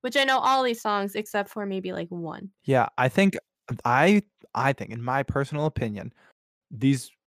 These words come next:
Speaker 2: I think almost all of them, if not all of them,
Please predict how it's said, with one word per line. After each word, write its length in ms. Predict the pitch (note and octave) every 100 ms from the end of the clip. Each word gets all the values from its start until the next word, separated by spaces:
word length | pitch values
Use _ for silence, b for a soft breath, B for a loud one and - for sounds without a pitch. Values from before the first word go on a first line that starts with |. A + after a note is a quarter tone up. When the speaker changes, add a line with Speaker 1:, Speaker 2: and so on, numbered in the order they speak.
| _ -
Speaker 2:
I 200 | A#2 B2
think 240 | F#3 F#3 -
almost 340 | C3+ E3 F3+
all 140 | C3 A#2
of 60 | A2
them, 180 | G#2+ -
if 180 | F#3 B3+
not 180 | G3 C3
all 220 | D3+ E3+
of 80 | G#2+
them, 320 | F#2+ C2